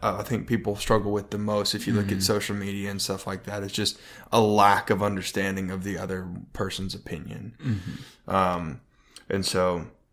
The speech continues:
Speaker 1: you know, be careful. Be careful what you say. Um, be careful what you post.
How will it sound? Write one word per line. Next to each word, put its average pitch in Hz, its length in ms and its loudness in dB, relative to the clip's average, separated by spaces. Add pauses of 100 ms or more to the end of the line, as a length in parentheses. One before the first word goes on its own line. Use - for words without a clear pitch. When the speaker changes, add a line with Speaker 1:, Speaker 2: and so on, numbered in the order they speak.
(120)
Speaker 1:
you 135 120 6
know, 95 120 4
be 120 100 4
careful. 139 460 6
Be 113 80 2
careful 123 300 10
what 113 120 6
you 117 60 4
say. 101 380 4 (140)
Um, 95 380 -2
be 98 80 -4
careful 101 460 0
what 98 240 0
you 95 200 -4
post. 101 540 2